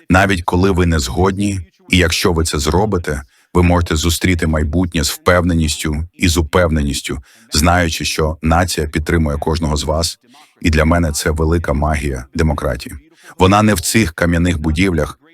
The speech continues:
або прекрасних готелях. Вона навіть не в великих інститутах,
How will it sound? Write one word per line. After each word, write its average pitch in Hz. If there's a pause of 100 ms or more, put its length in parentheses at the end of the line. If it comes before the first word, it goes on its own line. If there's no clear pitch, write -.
або 85
прекрасних 95
готелях. 78 (420)
Вона 127
навіть 170
не 117
в 101
великих 120
інститутах, 85